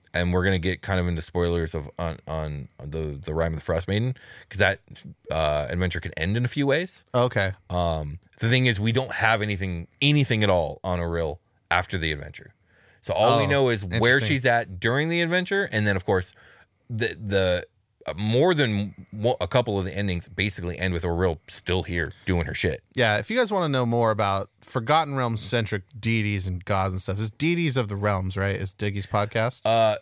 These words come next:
Speaker 1: Religion in the Realms.
Speaker 2: Religion in the Realms. And you sh-, guys should go check out Religion in the Realms. We'll link it in the description of this episode, too.
Speaker 1: Yeah.
Speaker 2: So thanks, Diggy, for your help. And, um, he really is a, a good, a good expert on this stuff. You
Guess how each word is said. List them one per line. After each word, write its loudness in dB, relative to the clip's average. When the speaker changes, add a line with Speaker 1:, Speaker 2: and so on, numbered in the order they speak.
Speaker 1:
Religion 2
in -2
the -6
Realms. 0
Speaker 2:
Religion 2
in 2
the 2
Realms. -2
And 0
you -4
sh-, -6
guys 2
should -8
go 0
check 0
out 2
Religion 0
in 2
the 0
Realms. 0
We'll 2
link 0
it 0
in 0
the 0
description -4
of 0
this -2
episode, -4
too. -2
Speaker 1:
Yeah. 0
Speaker 2:
So -2
thanks, 2
Diggy, -2
for -6
your 0
help. -2
And, -2
um, 0
he 0
really 4
is 0
a, 2
a -2
good, 0
a -8
good 0
expert -2
on 0
this -2
stuff. -2
You -6